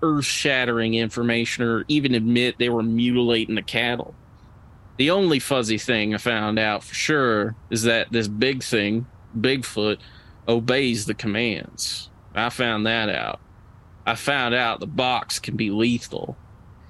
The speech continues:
If they were telling me the truth, it was, all in all, a very pleasant conversation. We had no trouble with them after that. This happened approximately in January of nineteen seventy-seven.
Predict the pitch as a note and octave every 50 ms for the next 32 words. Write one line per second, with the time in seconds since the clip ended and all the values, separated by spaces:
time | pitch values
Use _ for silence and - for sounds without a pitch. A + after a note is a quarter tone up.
0 | - - - - - - - B2+ A2+ E3 E3+ A3+ C4+ A#3+ F3+ D3+ - - - E3+
1 | F3+ E3+ D3+ C#3+ C3 B2 B2 B2 B2 A#2 G#2 F2+ - - - C#3 B2 A2+ G#2 E2
2 | C#2 - - - - - - - - - - - - - - - - - - -
3 | - - - - - - - - - - - - - - - - - - - -
4 | - - - - D#3+ E3+ F#3+ G3 F#3+ F#3+ G3 F#3+ - - - - - - - -
5 | - - - - C3+ D3+ E3+ F#3 F#3+ F#3 E3 D3+ C#3+ C#3 C3+ B2+ B2+ B2 A#2+ A#2+
6 | A#2 C3 D3 E3 F#3 G3 F3+ D3+ B2+ - - - - - - F#3 F#3 E3 C3+ B2
7 | A#2 G2+ - - C3+ A2+ G#2 G2+ G#2 - - - - G#2 C#2 G#1+ - - - -
8 | - - - - - - - - - - - - - - - C#3+ D#3 F3+ F#3+ A3+
9 | A3+ G#3+ F#3 F#3 F3+ E3 - - - D#3+ D#3 C#3+ C3+ B2 G#2+ A2+ G#2+ G#2+ G#2 G#2
10 | G2+ G#2 G2 F#2+ G2+ - - - - - - - - - - - - - - -
11 | - - - - - - - - - - C3+ E3 E3 - F#3+ F3 F3 E3 - -
12 | D#3 C#3 - - C#3 C3+ C3 C3 - - - B2 F2 C#2 A#2 A2+ G#2+ G#2 G#2 -
13 | - A#2+ A#2+ B2 B2+ B2 A#2+ A2+ A2 A2+ G#2+ G#2 G2+ G2+ G#2+ G2+ E2 A2+ A2+ G#2+
14 | G2 F#2+ - A2 G#2 G#2 G#2+ - A2+ G#2 F#2 - - - - - F#2+ F2+ - -
15 | C2+ - C3+